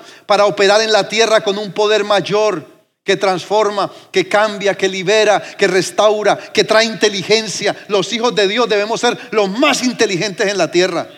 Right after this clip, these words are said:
Yo me creo eso. Yo me la creo. Muy mío, ¿no? Muy mío.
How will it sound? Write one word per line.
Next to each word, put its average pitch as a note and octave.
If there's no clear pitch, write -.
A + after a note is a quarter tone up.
Yo G#3
me A#3
creo G3
eso. -
Yo G3
me G#3+
la E3+
creo. C#3
Muy G#3
mío, B3
¿no? E3+
Muy G#3+
mío. A3